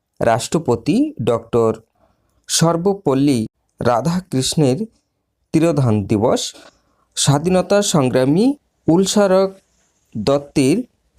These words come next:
জন্মদিবস ও শ্রী আদিত্য মল্লবর্ণের প্রয়াণ দিবস, ষোলো এপ্রিল উনিশশো একান্ন। আজকের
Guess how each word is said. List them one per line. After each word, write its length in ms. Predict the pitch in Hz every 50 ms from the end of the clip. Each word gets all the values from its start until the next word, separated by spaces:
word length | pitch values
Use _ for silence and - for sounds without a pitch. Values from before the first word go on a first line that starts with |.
| _ -
জন্মদিবস 840 | - 120 104 143 143 151 170 190 196 190 - 139 120 107 127 151 185 - - - _ -
ও 100 | 135 123 117 110 - - _ _ _ _ - -
শ্রী 440 | - - - - - - 139 127 139 143 - - _ _ _ _ _ - _ _ _ _ _ _ _ _ _ -
আদিত্য 520 | 131 143 156 156 160 190 190 190 - - 147 131 127 143 - - _ _ _ _ - - - - - - - - _ _ - 139 135 131
মল্লবর্ণের 920 | 147 160 175 190 196 202 196 160 127 139 139 151 165 180 165 135 123 123 - - - - - - - _ _ -
প্রয়াণ 280 | - - 120 135 151 160 156
দিবস, 380 | 135 135 123 107 123 151 220 - - - - _ _ _ _ _ _ _ _ _ -
ষোলো 440 | - - - - 180 185 190 208 214 - - 143 139
এপ্রিল 380 | 131 139 - 139 135 143 180 233 240 - _ _ _ -
উনিশশো 480 | 123 120 120 120 120 - - 135 117 110 - - _ _ - 123 120
একান্ন। 320 | 120 - 117 110 110 110 107 98 101 104 _ _ _ _ _ _ _ _ _ _ _ _ _ _ - - - - - _ _ _ _ -
আজকের 420 | - 110 - - - 143 120 -